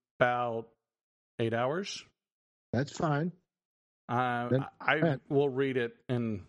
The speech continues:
Speaker 1: a day. I literally, if I pick it up at night, I won't sleep until the book's done.
Speaker 2: Oh, yeah, see, I, I won't. I'll pick it up, and in the second page, I'll be asleep.
Speaker 1: Oh, no.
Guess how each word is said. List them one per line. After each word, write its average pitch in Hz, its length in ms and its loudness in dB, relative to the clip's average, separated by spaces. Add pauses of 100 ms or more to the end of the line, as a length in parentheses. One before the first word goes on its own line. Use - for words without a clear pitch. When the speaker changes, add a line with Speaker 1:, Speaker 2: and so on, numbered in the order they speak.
(280)
Speaker 1:
a 123 80 2
day. 110 340 0
I 113 220 2
literally, 151 540 0
if 131 140 -2
I 135 80 2
pick 139 240 -4
it 147 80 2
up 139 140 -2
at 127 60 -4
night, 151 380 -2 (440)
I 117 200 0
won't 139 260 -4
sleep 135 380 0
until 117 240 -4
the 107 80 -2
book's 98 240 -6
done. 85 180 -8 (1120)
Speaker 2:
Oh, 92 60 0
yeah, 90 260 -8
see, 90 220 -8
I, 87 120 -6 (160)
I 90 60 -8
won't. 92 240 -6 (340)
I'll 131 200 0
pick 147 260 -4
it 131 80 -2
up, 147 400 -4
and 120 160 -4
in 120 140 -4
the 104 80 -4
second 135 500 -4
page, 156 680 -2 (180)
I'll 107 80 -2
be 101 140 -2
asleep. 90 320 -8 (800)
Speaker 1:
Oh, 135 180 0
no. 123 300 -2